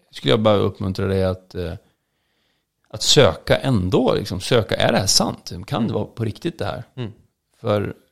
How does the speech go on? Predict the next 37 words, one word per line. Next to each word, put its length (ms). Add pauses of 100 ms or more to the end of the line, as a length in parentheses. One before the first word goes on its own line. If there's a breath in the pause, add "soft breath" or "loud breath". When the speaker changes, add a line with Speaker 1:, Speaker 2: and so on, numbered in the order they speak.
(100)
Speaker 1:
eh, 60 (220)
antingen 380
så 120
är 60
ju 120
vi 300
största 400
lögnhalsarna 760
och, 400 (640)
eller 160
väldigt 360 (220)
korkade 680
och 200 (280)
lätt 400 (1080)
Speaker 2:
Lurade. 360
Speaker 1:
lurade 280
på 120
något 100
sätt. 360 (640 soft breath)
För 80
att 140
vi 180 (320)
har 280
varit 240
med 140
om 80
det 80
här 120
och 80
tror 200
på 100
det 240
och 120
sådär. 220
Speaker 2:
Mm. 360 (500)
Speaker 1:
Eh, 260 (380)
och, 200